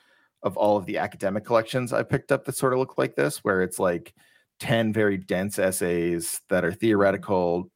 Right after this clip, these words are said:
They, they don't all read the same, but there's a certain kind of, like, heaviness to them. Um, the essays in this are, are wildly different,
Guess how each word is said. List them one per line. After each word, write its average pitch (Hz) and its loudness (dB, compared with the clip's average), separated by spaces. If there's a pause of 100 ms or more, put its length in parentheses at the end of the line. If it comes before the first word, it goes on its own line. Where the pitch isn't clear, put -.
They, 127 -4
they 113 0
don't 143 4
all 127 4
read 113 0
the 107 -8
same, 104 -2
but 98 -6
there's 104 -4
a 107 -8
certain 101 -8
kind 92 -4
of, 95 -8
like, 90 -4 (1500)
heaviness 117 0
to 117 4
them. 110 0 (320)
Um, 104 2 (220)
the - 2
essays 180 0
in 101 -4
this 104 0
are, 82 -2
are 90 0
wildly 85 0
different, 82 -6